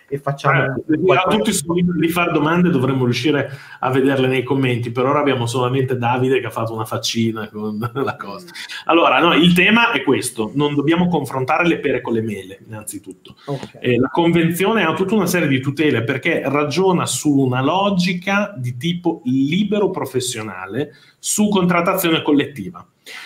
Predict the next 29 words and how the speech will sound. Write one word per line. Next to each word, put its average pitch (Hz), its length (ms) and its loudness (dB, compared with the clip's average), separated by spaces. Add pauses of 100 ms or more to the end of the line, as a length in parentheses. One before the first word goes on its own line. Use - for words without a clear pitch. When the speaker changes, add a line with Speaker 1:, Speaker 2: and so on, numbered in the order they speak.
(160)
Speaker 2:
Per 175 160 2
cui 208 160 4
il 170 60 2
libero 220 260 2
professionista 156 1400 -2
è 175 240 -2
una 160 300 0
figura 135 540 0
che 139 120 -2
deve 151 220 0
essere, 107 500 -4
anche 180 300 -2
se - 160 -2
in 143 120 0
Italia 165 380 0
purtroppo 127 720 -2
l-, 117 280 0
la 113 80 -2
metà 127 220 -2
dei 131 160 0
medici 175 380 2
hanno 131 160 0
una 120 120 0
mentalità 117 460 0
da 147 140 0
post 110 220 -4
telegrafonico, 101 800 -8
dove 110 240 -6
gli, 113 120 -8